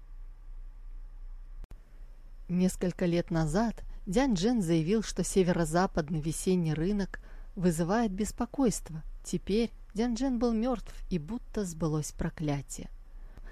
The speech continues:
Джао Джиньшу и его сообщники один за другим были отстранены от службы. В прошлом именно он организовывал и проводил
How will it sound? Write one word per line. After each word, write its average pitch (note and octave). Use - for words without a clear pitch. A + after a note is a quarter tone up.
Джао G#3+
Джиньшу F#3+
и -
его G3
сообщники G3
один E3+
за D#3+
другим D#3
были E3+
отстранены F3
от D#3
службы. E3+
В -
прошлом A3+
именно F#3
он B3+
организовывал E3
и D3+
проводил E3+